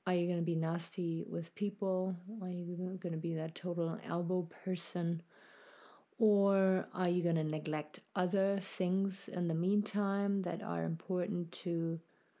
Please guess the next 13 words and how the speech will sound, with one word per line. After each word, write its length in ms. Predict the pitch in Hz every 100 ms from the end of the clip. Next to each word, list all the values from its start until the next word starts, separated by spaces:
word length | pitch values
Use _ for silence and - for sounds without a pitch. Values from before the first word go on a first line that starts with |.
| _ _
um, 680 | 175 165 156 151 147 156 - 185
have 320 | 180 151 180 170
in 160 | 165
mind 540 | 160 170 196 226 233 226 _ _ -
just 260 | 170 165
because 280 | 185 185 180
you 100 | 175
wanna 200 | 170 165
solve 320 | 165 160 165
that 200 | 165 -
one 260 | 165 160 170
problem? 680 | 165 180 165 175 180 190 190 - - _ _ _ _ _
So, 580 | - - 190 175 165 151